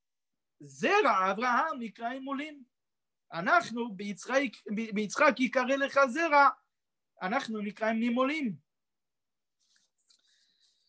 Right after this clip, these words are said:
וזה האור של השם יתברך ששוכן בעם ישראל, זה תלוי בזה,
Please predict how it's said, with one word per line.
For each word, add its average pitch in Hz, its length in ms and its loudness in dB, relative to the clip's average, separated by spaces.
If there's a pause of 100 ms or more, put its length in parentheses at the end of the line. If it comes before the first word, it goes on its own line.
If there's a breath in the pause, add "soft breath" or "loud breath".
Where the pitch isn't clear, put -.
(680 soft breath)
וזה 165 380 4
האור 277 280 8
של 262 180 -4
השם 262 300 0
יתברך 262 320 0
ששוכן 226 560 -6
בעם 240 280 -2
ישראל, 262 360 -4
זה 180 140 -6
תלוי 226 340 2
בזה, 254 360 4